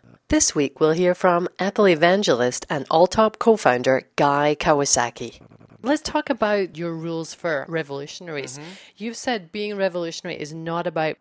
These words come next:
Speaker 1: ten percent better, it's about jumping the curve and
Speaker 2: Mm-hmm.
Speaker 1: changing the world.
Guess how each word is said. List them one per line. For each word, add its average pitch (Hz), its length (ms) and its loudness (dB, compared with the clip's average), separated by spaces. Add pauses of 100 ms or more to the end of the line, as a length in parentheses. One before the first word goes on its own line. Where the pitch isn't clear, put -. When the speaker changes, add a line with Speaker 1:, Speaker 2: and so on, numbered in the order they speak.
Speaker 1:
ten 202 280 -6
percent - 440 -10
better, 127 280 -10
it's - 220 -10
about 139 340 -10
jumping 170 440 -4
the 147 80 -8
curve 135 520 -6
and 143 200 -14
Speaker 2:
Mm-hmm. 160 180 -12
Speaker 1:
changing 151 380 -10
the 139 100 -10
world. 131 480 -6